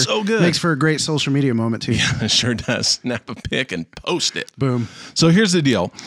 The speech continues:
Speaker 1: With that said, it's important to keep in mind that real estate is actually a very, very complicated, uh, process, right? So the purpose of this podcast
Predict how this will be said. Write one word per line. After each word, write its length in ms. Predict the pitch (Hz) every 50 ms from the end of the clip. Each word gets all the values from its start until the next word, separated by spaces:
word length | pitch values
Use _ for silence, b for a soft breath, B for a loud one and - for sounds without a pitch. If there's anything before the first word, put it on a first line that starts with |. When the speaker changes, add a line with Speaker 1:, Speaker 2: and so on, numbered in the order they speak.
| B B
Speaker 1:
With 180 | - 151 - 131
that 180 | 208 180 160 -
said, 260 | - - 147 139 135 -
it's 160 | 139 127 -
important 460 | 139 135 127 - - 170 196 202 196 185
to 40 | 170
keep 240 | - - 170 -
in 100 | 156 143 135
mind 400 | 123 120 117 117 117 120 117 -
that 180 | - 120 113 -
real 360 | 110 117 110 123 139 156 165
estate 400 | 165 151 - - 143 139 135 135
is 160 | 87 117 110 - -
actually 400 | 143 156 151 - - 160 143 -
a 80 | - 127
very, 540 | 120 113 104 - - 156 160 160 160 160 147
very 360 | 127 127 131 131 131 127 123
complicated, 800 | 110 - 135 120 117 117 131 110 - 113 113 107 107 101 101 B B B B B B B
uh, 180 | - 107 107
process, 720 | 95 - - 120 113 113 110 - - - 82 64 - - -
right? 200 | 95 104 117 -
So 100 | - 135
the 100 | 123 117
purpose 460 | - 101 - 190 208 190 285 220 -
of 100 | 196 151
this 140 | 120 110 -
podcast 760 | - - - 113 104 104 95 - - 98 92 101 107 - -